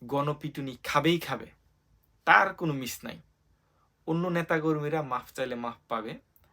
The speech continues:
এবং আরেকটা সর্বশেষ কথা, আমরা কিন্তু বাংলাদেশে শান্তি চাই। যে যে দলেরই হোক না কেন, যে মতেরই হোক না কেন, আগে আওয়ামী লীগ করে থাকুক, কিংবা সে বিএনপি হোক, কিংবা জামাত হোক,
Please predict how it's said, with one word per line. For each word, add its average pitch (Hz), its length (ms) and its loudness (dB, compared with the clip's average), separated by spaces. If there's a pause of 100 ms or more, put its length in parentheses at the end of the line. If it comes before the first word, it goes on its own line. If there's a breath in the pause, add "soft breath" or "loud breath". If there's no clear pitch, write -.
এবং 123 360 -4 (140)
আরেকটা 131 400 -2
সর্বশেষ 139 600 -4
কথা, - 300 -8 (840 soft breath)
আমরা 135 360 0
কিন্তু 151 260 -2
বাংলাদেশে 127 600 -2
শান্তি 139 400 -4
চাই। - 220 -8 (1000 soft breath)
যে 147 220 2
যে 135 280 -2
দলেরই 135 360 -2
হোক 123 260 -14
না 127 80 -8
কেন, 127 160 -10 (520)
যে 120 160 -4
মতেরই 120 400 -4
হোক 113 240 -10
না 117 80 -6
কেন, 117 160 -8
আগে 120 320 0
আওয়ামী 120 240 2
লীগ 117 180 -6
করে 127 200 -4
থাকুক, 120 360 -8
কিংবা 120 260 -8
সে 117 140 -8
বিএনপি 117 380 -6
হোক, 117 260 -8
কিংবা 135 220 -6
জামাত 120 340 -4
হোক, - 120 -14